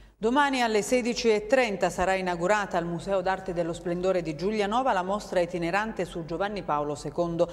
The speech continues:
Dopo essere stata ospitata dal venti marzo al sette aprile nella sede centrale della Banca di Teramo di Credito Cooperativo, la mostra approda ora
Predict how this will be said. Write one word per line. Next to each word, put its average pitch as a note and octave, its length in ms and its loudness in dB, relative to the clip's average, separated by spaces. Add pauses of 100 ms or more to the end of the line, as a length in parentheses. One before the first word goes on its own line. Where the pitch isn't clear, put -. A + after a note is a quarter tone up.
(180)
Dopo A3+ 240 4
essere A3+ 320 2
stata G3 260 0
ospitata G3 520 -2
dal E3 160 0
venti G3+ 280 -6
marzo F#3 420 -2
al E3+ 120 -4
sette F#3 380 0
aprile F3+ 720 -2
nella F3 180 2
sede G3 240 2
centrale F3+ 460 0
della D#3+ 200 2
Banca E3+ 340 0
di D3+ 140 -4
Teramo E3+ 400 0
di D#3 100 -6
Credito E3 460 -2
Cooperativo, F#3+ 540 0
la E3+ 100 2
mostra D#3+ 440 -4
approda D3 560 -2
ora E3+ 300 0